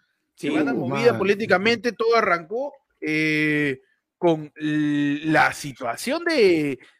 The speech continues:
Speaker 2: del fiscal de la Nación formulando de una denuncia constitucional contra Luciana León, pe, mano.
Speaker 3: Mano, esos audios, ese
Speaker 2: Mano.
Speaker 3: whats-, ese WhatsApp estaba, pero le faltó un pack a ese WhatsApp nada más.
Speaker 2: No, y Luciana León siempre termina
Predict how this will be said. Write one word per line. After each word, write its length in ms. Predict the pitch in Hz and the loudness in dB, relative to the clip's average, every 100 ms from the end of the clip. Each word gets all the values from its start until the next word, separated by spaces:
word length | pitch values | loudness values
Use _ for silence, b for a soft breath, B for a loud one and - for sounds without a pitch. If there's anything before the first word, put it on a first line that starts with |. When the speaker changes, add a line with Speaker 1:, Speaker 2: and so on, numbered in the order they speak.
| _ | _
Speaker 2:
del 180 | 151 151 | -2 0
fiscal 400 | 147 135 233 240 | -4 -4 -2 0
de 120 | 240 | 0
la 140 | 214 | 0
Nación 380 | 170 156 226 277 | -2 -2 -2 -2
formulando 580 | - 175 143 151 233 285 | -2 -6 -4 -4 -2 -2
de 120 | 185 | -2
una 100 | 165 | -4
denuncia 540 | 151 139 220 302 220 160 | -6 -6 -8 -4 -4 -2
constitucional 760 | 294 311 254 254 233 262 262 | -2 -2 -6 -8 -4 -4 -2
contra 340 | 285 294 285 | -4 2 2
Luciana 480 | 254 147 - 240 254 | 2 0 -2 -2 0
León, 420 | 185 135 196 160 | -2 -2 -2 -4
pe, 100 | 117 | -8
mano. 200 | 110 98 _ _ _ _ - | -14 -16 _ _ _ _ -12
Speaker 3:
Mano, 640 | 139 117 127 131 123 123 | -10 -6 -6 -6 -6 -8
esos 220 | 120 160 | -4 2
audios, 280 | 151 180 170 190 190 | 6 8 8 6 8
ese 80 | 262 | 8
Speaker 2:
Mano. 100 | 180 | 6
Speaker 3:
whats-, 120 | - | 4
ese 140 | 196 247 | 8 12
WhatsApp 380 | - - 226 214 | 12 12 12 12
estaba, 280 | 226 247 | 10 10
pero 380 | 220 160 135 - - - | 10 6 2 -6 -12 0
le 100 | 160 | 4
faltó 220 | 143 135 226 | 6 8 8
un 100 | 214 | 10
pack 220 | 269 196 | 10 8
a 20 | |
ese 140 | - | 4
WhatsApp 260 | 226 165 185 | 4 6 6
nada 160 | 160 139 | 4 0
más. 200 | 120 247 | -2 -2
Speaker 2:
No, 200 | 330 269 | 0 0
y 200 | 190 208 | 0 2
Luciana 420 | 208 - 392 403 | 2 2 2 4
León 260 | 311 381 - | 4 2 0
siempre 380 | 415 392 339 | 0 2 0
termina 960 | 226 240 359 381 349 240 185 165 143 131 | 2 2 2 2 4 4 4 2 0 -4